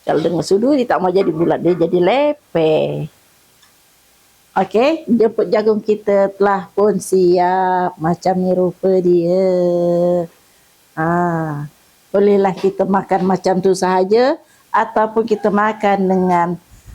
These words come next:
sos cili. Ha, ikut kesukaan kita lah.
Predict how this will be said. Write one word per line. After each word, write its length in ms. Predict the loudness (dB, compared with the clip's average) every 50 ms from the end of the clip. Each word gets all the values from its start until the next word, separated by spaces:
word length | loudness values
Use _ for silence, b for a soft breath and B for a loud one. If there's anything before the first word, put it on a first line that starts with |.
| -20 _
sos 520 | -16 -8 -2 0 2 2 0 0 -4 -8 -8
cili. 1160 | 0 2 4 6 6 4 4 4 4 4 4 4 4 4 4 4 4 4 2 2 2 0 0 -2 -6 -10 _ _ _ _ -4
Ha, 320 | -2 0 0 0 0 0
ikut 320 | 0 0 0 -2 -4 -2 -2
kesukaan 480 | -4 -4 -4 -4 -4 -2 -2 0 0 -2
kita 280 | -2 -4 -4 0 0 2
lah. 160 | 2 0